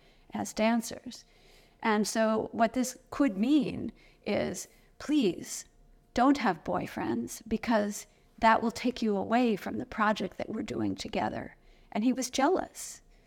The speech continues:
And so they would, you know, these, these are, like, almost cultish behaviors, you know, where there's a, a sense that they're, they're meeting their boyfriends on the corners and a, a block away from the theater so that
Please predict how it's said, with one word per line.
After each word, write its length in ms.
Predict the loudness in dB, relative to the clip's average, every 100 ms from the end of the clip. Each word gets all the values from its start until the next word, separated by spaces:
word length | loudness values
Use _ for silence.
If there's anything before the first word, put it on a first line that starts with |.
| -12 -2
And 160 | 0
so 180 | 2 2
they 160 | 4 4
would, 320 | 2 0 -6 -2
you 120 | 2
know, 320 | 4 2 0 -2
these, 280 | -2 -2
these 320 | -4 -4 -2 0
are, 180 | 0 -2
like, 220 | -2 -2 2
almost 380 | 2 4 0 -4
cultish 640 | -4 -4 -2 -4 -4 -10 -6
behaviors, 800 | -4 0 0 0 -4 -8 -10 -8
you 60 | -6
know, 60 |
where 180 | -4 -4
there's 300 | -2 -2 -2
a, 180 | -4 -6 -14 -20 -20 _ _ _ -20 _ _ _ -20 -20 _ -6
a 40 | 0
sense 320 | 4 4 4
that 140 | -2
they're, 240 | 2 2 2
they're 180 | 2 2
meeting 300 | 2 2 2
their 120 | 2
boyfriends 520 | 2 2 2 0 0
on 100 | -2
the 60 | -4
corners 560 | -2 0 2 0 -2
and 140 | -4 -2
a, 400 | -4 -4 -4 -4
a 40 |
block 320 | 0 0 2
away 180 | 0 -2
from 160 | -2 -4
the 100 | -2
theater 440 | 0 0 0 -4
so 180 | -6 -6
that 220 | -6